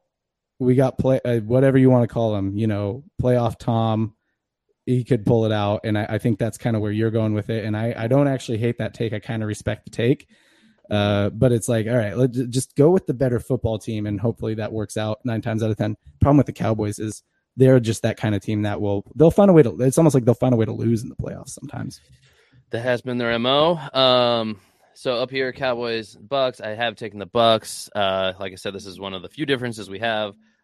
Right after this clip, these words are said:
Speaker 2: Um, yeah, I, this is not about the seeding. I don't just take the four over the five for the reasons I already said. Uh,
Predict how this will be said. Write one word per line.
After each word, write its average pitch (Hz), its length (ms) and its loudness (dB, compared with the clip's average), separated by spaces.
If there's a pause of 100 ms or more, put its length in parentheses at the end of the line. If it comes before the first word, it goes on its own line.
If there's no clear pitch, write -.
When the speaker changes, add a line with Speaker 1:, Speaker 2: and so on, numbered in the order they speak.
(100)
Speaker 2:
Um, 95 640 -6 (320)
yeah, 135 240 0
I, 117 160 -2 (520)
this 104 160 -20
is 107 100 -20
not 120 220 -2
about 113 180 -4
the 110 80 -12
seeding. 110 420 -6
I 101 60 -4
don't 101 160 -6
just 104 160 -16
take 104 140 -10
the - 80 -20
four 107 180 -8
over 90 100 -12
the 92 60 -16
five 101 460 -4 (120)
for - 60 -20
the 90 100 -16
reasons 92 340 -12
I 87 180 -12
already 87 260 -12
said. 95 560 -8 (420)
Uh, 82 460 -8